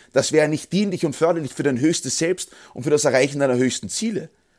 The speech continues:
Aber dafür brauchst du ja nicht die Emotion, dafür brauchst du ein erhöhtes Bewusstsein und deine innere Intelligenz. Aber Angst vor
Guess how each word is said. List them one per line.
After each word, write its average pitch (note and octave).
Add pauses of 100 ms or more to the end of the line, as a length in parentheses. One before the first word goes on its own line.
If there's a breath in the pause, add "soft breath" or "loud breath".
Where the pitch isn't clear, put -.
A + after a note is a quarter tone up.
(120)
Aber B2
dafür E3
brauchst D#3
du D#3
ja D3+
nicht D3+
die C3
Emotion, C3
dafür C3+
brauchst B2+
du C#3+ (360 soft breath)
ein C#3
erhöhtes D3
Bewusstsein D#3
und B2+
deine C3+
innere D#3+
Intelligenz. C3 (340 soft breath)
Aber -
Angst F3+
vor D3+